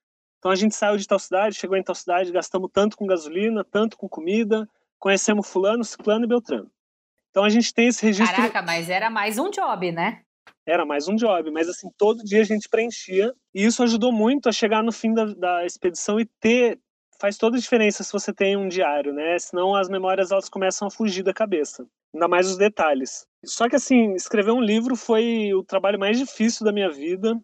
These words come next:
Speaker 1: muito mais difícil do que a série pra T V ou redigir os, os roteiros da série, é, foi muito mais difícil. E eu fiquei mais de ano escrevendo esse livro, o começo ainda eu tive dois filhos, um seguido do outro nesse meio tempo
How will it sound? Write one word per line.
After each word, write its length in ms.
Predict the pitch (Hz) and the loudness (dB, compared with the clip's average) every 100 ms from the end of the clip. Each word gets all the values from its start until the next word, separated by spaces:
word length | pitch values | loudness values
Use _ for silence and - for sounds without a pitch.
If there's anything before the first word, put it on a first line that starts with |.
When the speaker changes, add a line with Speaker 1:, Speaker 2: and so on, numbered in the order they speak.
| _ _ _ _ _ _ _ | _ _ _ _ _ _ _
Speaker 1:
muito 320 | 165 196 254 | 0 4 6
mais 180 | 240 220 | 6 4
difícil 240 | - 202 | 2 -2
do 80 | 202 | -2
que 220 | - 196 185 - | 2 4 4 0
a 140 | 160 | -4
série 420 | - 170 165 185 | -2 2 4 2
pra 140 | 175 170 | 0 -6
T 140 | 160 | -6
V 360 | 135 156 190 185 | -2 2 4 4
ou 140 | 165 | 4
redigir 560 | 160 170 160 143 160 190 | 2 -2 -4 -6 0 2
os, 240 | 175 147 | 2 0
os 160 | 156 143 | -6 -4
roteiros 520 | 165 180 165 180 175 | -2 0 0 2 0
da 100 | 165 | -4
série, 420 | - 143 156 175 180 - _ 143 | -4 -2 0 -2 -6 -16 _ -8
é, 180 | 135 | -6
foi 180 | 135 160 | -6 -6
muito 240 | 156 190 202 | -2 -2 0
mais 160 | 170 | -2
difícil. 440 | - 151 170 - 214 _ - | -2 -6 -6 -8 -20 _ -10
E 440 | 165 170 185 190 180 | -6 -4 -4 0 0
eu 100 | 175 | 0
fiquei 240 | - 208 | -2 -2
mais 300 | 190 214 233 | 2 2 4
de 120 | 240 | 4
ano 280 | 196 208 240 | 4 2 0
escrevendo 460 | 214 - 175 185 180 | -4 -6 -4 -2 -2
esse 180 | - - | -4 -8
livro, 420 | 170 202 196 180 | -2 -2 0 -2
o 60 | |
começo 560 | 175 185 175 190 208 - | 0 -2 2 2 2 0
ainda 200 | 185 196 | -2 0
eu 100 | 185 | -2
tive 300 | - 185 185 | -4 -8 -2
dois 420 | 170 196 220 - | 2 2 0 -6
filhos, 760 | - 202 202 190 156 - - - | -2 0 2 2 0 -6 -16 -10
um 200 | 175 196 | -2 -2
seguido 380 | 214 202 196 202 | 0 -2 -2 -2
do 160 | 185 | 2
outro 500 | 165 180 202 214 190 | 4 4 2 0 -4
nesse 280 | 180 180 - | -4 -4 -4
meio 160 | 175 170 | -6 -6
tempo 720 | - 170 202 214 208 220 | -2 0 0 -2 -4 -6